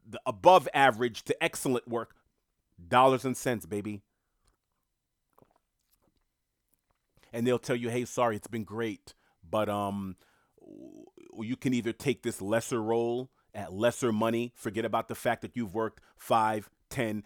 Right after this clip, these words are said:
fifteen, twenty years to get to the point where you are now by keeping your head down and just doing the work, keeping your eyes and ears open for opportunities, showing that you're ambitious, all of these things.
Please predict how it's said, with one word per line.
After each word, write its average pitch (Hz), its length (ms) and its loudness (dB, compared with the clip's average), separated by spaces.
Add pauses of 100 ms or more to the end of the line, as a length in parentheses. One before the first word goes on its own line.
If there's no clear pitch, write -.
(120)
fifteen, - 680 -4
twenty 123 280 -4
years 113 300 -2
to - 100 -14
get 120 220 -6
to 110 60 -10
the 98 100 -10
point - 320 -8
where 101 100 -8
you 113 200 -4
are 107 180 0
now 113 400 -2 (500)
by 104 300 0
keeping 127 420 -4
your 117 140 -2
head 98 360 -2
down 120 320 0
and 104 120 -6
just 101 160 -12 (120)
doing 123 360 2
the 101 140 -6
work, 110 520 -4 (540)
keeping 127 320 -2
your 104 240 -4
eyes 120 280 2
and 113 200 -4
ears 120 260 -2 (100)
open 123 320 -2
for 107 220 -4
opportunities, 123 800 -4 (260)
showing 131 460 2
that 113 160 -6
you're 104 120 -2
ambitious, 107 560 -4
all 208 220 4
of 202 60 8
these 202 160 -2
things. 98 500 -2